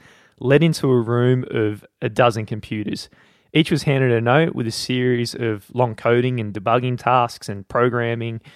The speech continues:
and they need to complete it in a hundred twenty minutes. Now, they'd expect that the best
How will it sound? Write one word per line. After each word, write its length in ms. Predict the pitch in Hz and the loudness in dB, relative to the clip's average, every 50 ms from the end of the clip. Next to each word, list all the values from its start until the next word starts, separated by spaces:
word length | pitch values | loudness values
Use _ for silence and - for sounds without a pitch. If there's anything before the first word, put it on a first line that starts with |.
| _ _ _ _ _ _ _ | _ _ _ _ _ _ _
and 140 | - 120 117 | -6 -2 0
they 100 | 120 120 | 0 2
need 160 | 135 147 143 | 4 2 2
to 60 | 139 - | 2 0
complete 300 | 131 120 - 120 113 113 | -2 -2 -2 0 0 0
it 60 | - | -2
in 100 | - 104 | -4 -6
a 20 | 98 | -6
hundred 200 | 113 107 104 - | -6 -6 -6 -8
twenty 240 | - - - - | -10 -10 -10 -8
minutes. 360 | - - - - - - - - _ _ _ _ _ _ _ _ _ _ _ _ _ _ _ _ _ _ _ | -10 -10 -12 -12 -16 -20 -20 -20 _ _ _ _ _ _ _ _ _ _ _ _ _ _ _ _ _ _ _
Now, 260 | 127 131 135 135 139 - - - - - - _ _ _ _ _ | -2 0 0 0 0 -2 -8 -14 -16 -16 -16 _ _ _ _ _
they'd 160 | - 143 147 | -6 -4 -4
expect 380 | 156 147 - - - - - - | -4 -4 -4 -4 -4 -4 -4 -4
that 140 | 240 - - | -6 -4 -2
the 80 | 143 | -2
best 680 | 117 98 - _ _ 147 139 135 131 - - - - | -4 -4 -8 _ _ 4 4 4 2 -2 -6 -12 -14